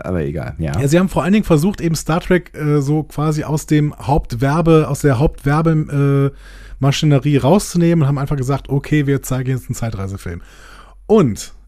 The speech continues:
Speaker 2: in
Speaker 1: Mhm.
Speaker 2: Deutschland waren sie sogar so noch konsequenter und haben ja den deutschen Titel ganz anders gewählt.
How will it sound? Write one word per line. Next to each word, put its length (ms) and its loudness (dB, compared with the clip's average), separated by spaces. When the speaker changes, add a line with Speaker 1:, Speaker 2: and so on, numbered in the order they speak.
Speaker 2:
in 80 4
Speaker 1:
Mhm. 60 4
Speaker 2:
Deutschland 360 2
waren 160 2
sie 60 -2
sogar 180 0
so 320 0
noch 280 -2
konsequenter 680 0
und 140 -4
haben 240 0
ja 80 2
den 180 0
deutschen 320 -2
Titel 240 -2
ganz 240 -2
anders 320 0
gewählt. 480 -6